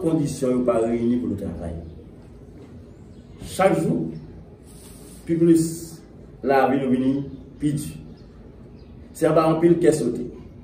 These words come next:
e nou pa konn ki sen pou nou regle. Anviwonman travay nan faktori yo jodi a, pa pou nou menm. Menm jan ouvriye, ouvriye, se konpayi Triangle la, se lan mò ki devan jèn chak jou, tan pou lè yo te pran la flam di fe andan faktori chemiz yo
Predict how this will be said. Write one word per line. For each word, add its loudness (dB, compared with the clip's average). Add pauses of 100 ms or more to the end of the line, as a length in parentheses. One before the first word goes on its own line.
(520)
e 4
nou 4
pa 4
konn 0
ki -4
sen 0
pou 0
nou 0
regle. -8 (1040)
Anviwonman 6
travay 6
nan 6
faktori 2
yo 4
jodi 4
a, 2 (540)
pa 6
pou -2
nou 0
menm. -2 (680)
Menm 4
jan 6
ouvriye, 4
ouvriye, 4
se -4
konpayi 2
Triangle 2
la, 0 (420)
se -2
lan 6
mò 4
ki -2
devan 2
jèn 2
chak 0
jou, -6 (240)
tan 0
pou 0
lè 0
yo -2
te -2
pran -2
la -2
flam 0
di -4
fe -4
andan -2
faktori -4
chemiz -4
yo -2